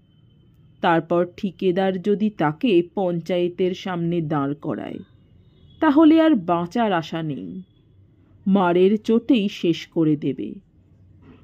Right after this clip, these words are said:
মধু মাত্র দু এক মুহূর্ত চিন্তা করেছে, তারপর দরজার খিলটা হেঁচকায় খুলে নিয়ে সোজা বসিয়ে দিয়েছে ঠিকেদার বাবুর মাথায়।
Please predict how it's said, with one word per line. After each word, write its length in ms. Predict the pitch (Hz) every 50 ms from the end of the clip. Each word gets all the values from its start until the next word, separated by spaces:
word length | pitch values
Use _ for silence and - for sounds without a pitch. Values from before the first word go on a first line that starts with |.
| _ - 269
মধু 380 | 262 277 285 294 254 320 370
মাত্র 640 | 311 277 262 254 311 302 - _ - 403 370 302 294
দু 260 | 240 196 240 226 226
এক 180 | 233 233 233 -
মুহূর্ত 520 | 226 208 214 208 202 226 247 - - - 254
চিন্তা 520 | 247 247 - 233 202 185 175 165 175 170
করেছে, 640 | 165 - 160 143 110 117 - - - 165 185 185 185 - _ _ _ - _ - - - - - - - - - - - - - -
তারপর 680 | 175 165 165 160 160 - 262 247 185 165 175 180 208 175 - - -
দরজার 520 | 165 170 165 165 156 151 - 175 170 165 156 - -
খিলটা 480 | - - 190 170 170 165 - - 185 180
হেঁচকায় 720 | 143 120 - 151 160 160 - - - - 170 156 151 156 160
খুলে 420 | 160 - - - 170 170 196 208
নিয়ে 460 | 214 233 254 269 254 196 127 226 233 - - _ _ - - - - -
সোজা 600 | - - - - 220 185 170 156 175 175 170 170
বসিয়ে 600 | 165 151 160 170 156 - - - 185 170 160 160
দিয়েছে 600 | 156 156 175 180 190 208 208 - - 233 160 151 151 -
ঠিকেদার 560 | - - 190 - - 170 156 143 151 147 147 147
বাবুর 440 | - 160 151 147 - 165 156 156
মাথায়। 540 | 151 151 160 - 143 - - - - - -